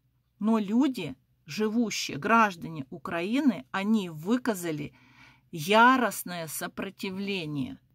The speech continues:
яростное сопротивление врагу.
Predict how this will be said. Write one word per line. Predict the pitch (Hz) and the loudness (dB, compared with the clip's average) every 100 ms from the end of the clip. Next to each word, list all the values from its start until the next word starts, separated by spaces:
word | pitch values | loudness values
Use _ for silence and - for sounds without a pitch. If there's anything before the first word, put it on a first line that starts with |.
| _ - | _ -14
яростное | 156 165 175 196 208 226 247 - 247 247 | -10 -2 4 6 6 4 2 2 4 4
сопротивление | - 175 170 165 - 160 165 185 202 214 214 | 0 -8 -10 -12 -10 -8 -4 -4 -2 -2 -4
врагу. | 196 202 202 180 170 139 | -6 -6 -6 -6 -6 -8